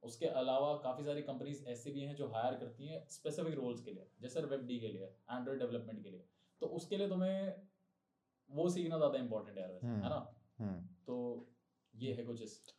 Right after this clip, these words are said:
Speaker 2: बिल्कुल, तो
Speaker 1: फील्ड में।
Speaker 2: ऐसे में मतलब आज की डेट में बहुत सारी लैंग्वेजेस हैं वैसे तो,
Speaker 1: हम्म।
Speaker 2: लेकिन जो तीन है जिनका सबसे ज़्यादा नाम लिया जाता है वो है Java,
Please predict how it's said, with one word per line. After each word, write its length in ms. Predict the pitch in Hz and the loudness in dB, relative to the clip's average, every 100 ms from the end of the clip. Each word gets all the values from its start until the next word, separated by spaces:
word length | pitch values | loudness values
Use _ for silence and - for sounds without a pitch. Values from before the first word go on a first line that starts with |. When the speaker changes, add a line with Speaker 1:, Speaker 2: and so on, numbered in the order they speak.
| _ _ - | _ _ 6
Speaker 2:
बिल्कुल, 300 | 123 117 127 | 8 10 10
तो 40 | |
Speaker 1:
फील्ड 160 | 143 147 | 12 12
में। 80 | 143 | 12
Speaker 2:
ऐसे 180 | 143 | 12
में 160 | 151 156 | 6 8
मतलब 640 | 151 139 143 151 147 156 - | 6 6 8 8 8 6 8
आज 220 | 120 117 | 8 8
की 120 | - | 6
डेट 220 | 131 123 | 8 8
में 280 | 120 139 123 | 8 4 4
बहुत 320 | 110 104 123 - | 4 6 6 8
सारी 300 | 123 123 120 | 8 10 8
लैंग्वेजेस 420 | 113 110 110 107 | 8 6 4 4
हैं 80 | 104 | 4
वैसे 260 | 98 98 | 2 2
तो, 140 | 104 135 | 2 2
Speaker 1:
हम्म। 360 | 143 - - | 0 -12 -2
Speaker 2:
लेकिन 160 | 120 139 | 4 8
जो 100 | 156 | 8
तीन 300 | 151 143 147 | 8 8 8
है 60 | 151 | 8
जिनका 320 | 147 143 147 | 6 10 10
सबसे 280 | 139 139 143 | 8 6 10
ज़्यादा 180 | 127 123 | 10 10
नाम 220 | 120 113 | 8 8
लिया 140 | 113 | 8
जाता 220 | 110 107 | 8 8
है 40 | 120 | 8
वो 120 | 123 | 8
है 60 | 117 | 10
Java, 360 | 107 98 117 | 10 10 8